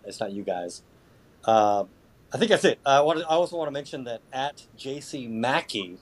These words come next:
two on Instagram, R I P. I'm assuming he's dead because I barely hear anything from him. Never got to meet him.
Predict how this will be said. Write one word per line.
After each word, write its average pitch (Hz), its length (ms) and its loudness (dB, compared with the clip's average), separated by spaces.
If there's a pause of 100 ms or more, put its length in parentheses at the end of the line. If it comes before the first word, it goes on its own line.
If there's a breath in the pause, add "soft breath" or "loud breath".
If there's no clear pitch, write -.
(280)
two 120 460 0 (140)
on 113 140 0
Instagram, 110 540 -2 (500 loud breath)
R 120 120 4
I 127 120 2
P. 139 280 -4 (160)
I'm 113 140 0
assuming 160 400 -2
he's 117 220 -8
dead 113 280 -2
because 110 440 -2 (300)
I 110 80 -2
barely 117 400 0
hear 117 180 -2
anything 120 240 -4
from 135 180 0
him. 117 200 -4
Never 113 180 0
got 120 140 2
to 113 60 -8
meet 135 200 0
him. 117 240 -2